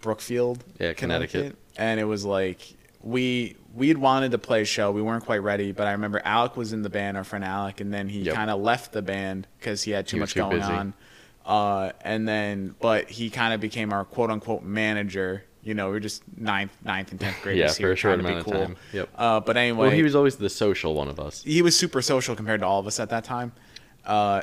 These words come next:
Speaker 1: and I feel like he, like, you know, got us someplace. So he, he somehow figured out about the room thing, and then, um, we got in on that. But we weren't ready, but we were like, "Oh, we'll make sure we're ready."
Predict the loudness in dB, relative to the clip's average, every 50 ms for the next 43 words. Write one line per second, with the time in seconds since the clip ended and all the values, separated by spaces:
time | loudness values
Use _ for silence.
0 | -2 -6 -6 -4 -2 0 0 0 -2 -2 -4 -6 -8 -8 -8 -8 -8 -6 -4 -2
1 | 0 2 2 0 0 -4 -8 -8 -6 -4 -4 -4 -4 -4 -4 -6 -8 -10 -16 -20
2 | _ -20 _ _ _ -20 -16 -8 -2 0 2 2 2 0 -2 -6 -14 -20 -20 -20
3 | -20 _ -20 -10 -6 -4 -2 -2 -2 -4 -6 -8 _ -20 _ -10 -2 2 2 2
4 | 2 0 -2 -4 -4 -2 0 0 0 0 0 0 0 0 0 0 0 0 -2 -2
5 | -6 -6 -4 -2 0 0 0 0 0 -2 0 0 0 0 0 -2 0 2 2 2
6 | 4 2 2 0 0 -4 -6 -4 -6 -4 -6 -4 -4 -4 -4 -4 -4 -6 -8 -10
7 | -18 -20 -20 -20 -20 _ -12 -4 -2 -2 0 0 0 0 0 0 0 -2 -2 -4
8 | -6 -6 -10 -6 -4 -2 0 0 0 -2 -4 -6 -8 -8 -10 -12 -14 -18 -16 -6
9 | -6 -2 2 2 4 4 4 2 0 0 -2 -2 -2 -2 -2 -2 -2 -4 -6 -14
10 | _ _ 2 4 6 6 6 6 6 4 2 4 4 4 6 6 4 2 2 2
11 | 2 2 2 2 2 4 4 4 4 2 2 2 2 2 2 4 2 2 2 4
12 | 4 2 2 0 -4 -10 -6 -4 -2 0 2 2 2 0 -2 -4 -4 -4 -4 -4
13 | -4 -6 -10 -10